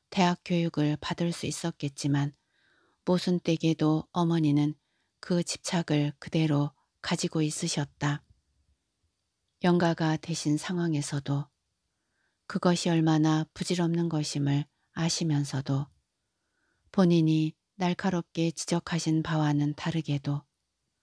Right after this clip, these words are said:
교육에 대한 한국인의 끈질긴 집념이란 난 숨을 씩씩거렸다. 부르르 봄도 떨었다.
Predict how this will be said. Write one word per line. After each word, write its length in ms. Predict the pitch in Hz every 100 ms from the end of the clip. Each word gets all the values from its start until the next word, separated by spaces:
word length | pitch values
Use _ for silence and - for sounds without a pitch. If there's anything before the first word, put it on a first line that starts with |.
| _ _ _ _ _ -
교육에 400 | 190 175 175 170
대한 320 | 165 160 160
한국인의 680 | 165 190 175 170 151 151 151 - _ _ _ _
끈질긴 720 | - 175 175 175 165 165 165 -
집념이란 720 | 175 165 165 147 143 143 156 _ _ _ _ _ _ _ _ _
난 240 | - 165 160
숨을 520 | - 190 160 147 147
씩씩거렸다. 1080 | - 185 - 160 - 160 160 _ 151 147 - _ _ _ _ _ _ _ _ _ _ _ _ _ _ _ _ _
부르르 440 | 190 175 165 165
봄도 500 | 165 170 160 147 147
떨었다. 720 | - 170 165 - - 143 147